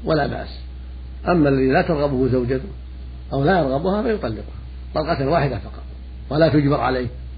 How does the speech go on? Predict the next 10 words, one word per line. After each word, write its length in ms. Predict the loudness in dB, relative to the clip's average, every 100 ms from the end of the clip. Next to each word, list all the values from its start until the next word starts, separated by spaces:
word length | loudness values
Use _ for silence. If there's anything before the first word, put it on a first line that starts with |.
| -12 -12 -8
إذا 120 | -6
كان 220 | -4 0
لا 120 | 4 4
ترغبه 420 | 2 0 -2 -4 -2
يطلقها 440 | -2 0 0 -2
طلقة 420 | -2 -4 -4 -4
واحدة، 440 | -2 -2 -4 -8 -10 -10 -12 -12 -12 -4
وإذا 160 | 0 0
اعتدت 420 | 2 0 0 -2
تزوجته 420 | -2 -2 -4 -6